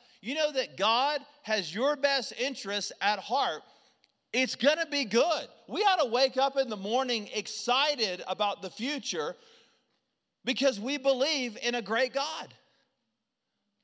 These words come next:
We believe in a great God. We do. We celebrate the future, what God will continue to do. And what God will continue to do in the future is what God has always done.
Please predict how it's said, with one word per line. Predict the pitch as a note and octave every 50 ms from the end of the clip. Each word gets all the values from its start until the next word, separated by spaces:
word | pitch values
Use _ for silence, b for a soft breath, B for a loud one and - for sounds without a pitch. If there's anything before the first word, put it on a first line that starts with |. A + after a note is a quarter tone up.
| _ _ _ _ _ _ _ _
We | - G3+ D4+
believe | D#4+ D#4+ D#4 D4+ D4 D#4 D#4+
in | D#4+ D4
a | D4
great | A#3+ A3 F#4 E4 E4+ F#4+ -
God. | G4 E4 D#4 D4+ D4 B3 G3 - - _ _ _ _ _ _ _ _ _ _ _ _ _ _ _ _ _ _ _
We | A#3+ E4
do. | E4 E4+ F4+ F4 D4 G#3
We | G#3 A#3+
celebrate | A3+ - - - D4 E4+ E4+ E4+ D4 A3+ B3 B3 B3+ B3+
the | G#3 C4+
future, | G#3 - C4 E4 F#4+ F#4 - - F#4 C#4+ F3+ - b b b b b b b b b b
what | - A3 C#4 C4+ F#3+
God | F3+ B3 C4+ C#4+ D4+ C#4+ A#3+ F#3
will | G#3 A#3+ A#3
continue | - - B3+ B3+ A#3+ A3 - - - C4+ D#4 D#4+ D#4+ D4+ C#4+ C4+
to | A3 - C4+
do. | B3+ C#4 E4 E4+ C4+ G3+ B B B B B B
And | - G#3+ A3 A3
what | A#3+ C4+ C4 F3+ D#3+
God | G3+ A#3 B3 C#4 D#4+ E4 D#4
will | D#4+ E4 C#4
continue | - C#4 B3 G3+ - - A3+ A#3 C4+ C#4+ D#4+ E4+
to | E4+ E4+
do | D4+ C4 B3+ B3 B3
in | B3+ C4
the | B3+
future | A#3+ - A3+ C4+ D#4+ D#4 A3 - G3 G#3
is | - A3 G#3 F3+
what | G3+ A#3+ B3+ G3+ D#3
God | G3+ A3 A#3+ C4 A#3+
has | A#3 C4+ C4+ A#3
always | A#3+ A#3+ C4+ D#4 F4+ F4 E4+ D#4 A#3 E3+ C3+
done. | C3+ F3 F3 D3+ B2 G#2+ F#2 E2 D2+